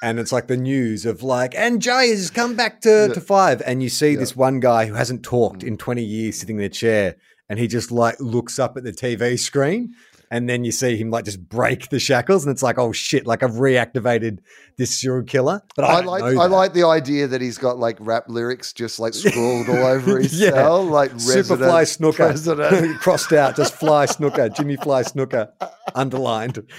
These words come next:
Speaker 1: That's what drove him insane. It's either Jimmy Superfly Snooker or Superfly Jimmy Snooker. It's not Jimmy Fly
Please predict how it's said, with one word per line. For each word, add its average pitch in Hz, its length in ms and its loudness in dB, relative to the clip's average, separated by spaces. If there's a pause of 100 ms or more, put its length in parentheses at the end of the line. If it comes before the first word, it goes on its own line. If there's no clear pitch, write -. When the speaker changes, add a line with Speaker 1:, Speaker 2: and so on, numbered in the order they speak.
(180)
Speaker 1:
That's 196 200 2
what 180 160 2
drove 143 340 4
him 135 100 -2
insane. 123 560 -2 (460)
It's 233 220 2
either 247 300 2
Jimmy 247 420 2 (220)
Superfly 220 680 4
Snooker 185 480 2
or 185 140 4
Superfly 214 720 2
Jimmy 185 240 -2
Snooker. 175 340 0
It's - 220 -2
not 208 200 2
Jimmy 196 480 0 (120)
Fly 185 340 4